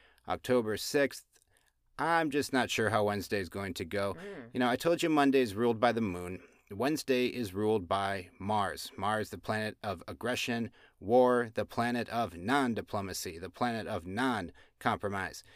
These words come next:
Speaker 1: It's the same day as the new moon. It's also October sixth, and it's the same day Pluto goes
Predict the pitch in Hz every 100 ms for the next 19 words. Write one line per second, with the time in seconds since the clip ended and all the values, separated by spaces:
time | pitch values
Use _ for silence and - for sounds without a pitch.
0 | - - 127 - 147 - 131 127 117 104
1 | 107 - 113 107 - 113 113 123 175 208
2 | - - 107 139 147 - 92 - 90 87
3 | - 98 - - - - _ - 123 135
4 | 120 - 123 127 123 110 113 - - 110
5 | 113 107 - 90 95 95 -